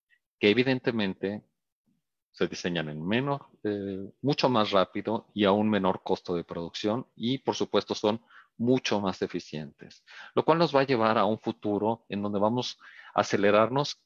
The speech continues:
en productos que jamás imaginamos y que usualmente serán un poco más orgánicos. Pero también hay un mundo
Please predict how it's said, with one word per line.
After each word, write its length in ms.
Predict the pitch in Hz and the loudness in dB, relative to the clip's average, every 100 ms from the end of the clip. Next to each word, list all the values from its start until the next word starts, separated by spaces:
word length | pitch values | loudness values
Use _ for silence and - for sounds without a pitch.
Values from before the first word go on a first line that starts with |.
| _ | _
en 120 | 104 | -12
productos 760 | - 110 107 117 - 131 - _ - | -2 0 0 -2 0 -2 -2 _ -8
que 100 | 113 | -2
jamás 400 | 107 113 123 - | 0 0 0 -2
imaginamos 840 | 120 107 98 98 98 110 120 - | -2 -2 -4 -2 -2 -2 -6 -8
y 120 | - 117 | -10 -2
que 120 | 127 | -2
usualmente 640 | - 131 135 135 131 156 | 2 2 4 0 -2 -2
serán 400 | 143 120 120 147 - _ _ _ | 0 2 2 0 -6 _ _ _
un 60 | 135 | -6
poco 220 | 139 - | -2 2
más 180 | 113 - | 2 2
orgánicos. 760 | 107 98 90 87 73 - - _ _ _ _ _ - - | 0 0 -2 -4 -10 -14 -16 _ _ _ _ _ -12 -2
Pero 120 | 135 | 0
también 280 | - 151 170 | 2 2 4
hay 120 | 170 | 4
un 160 | 160 147 | 2 0
mundo 500 | 147 139 123 123 | -2 0 0 0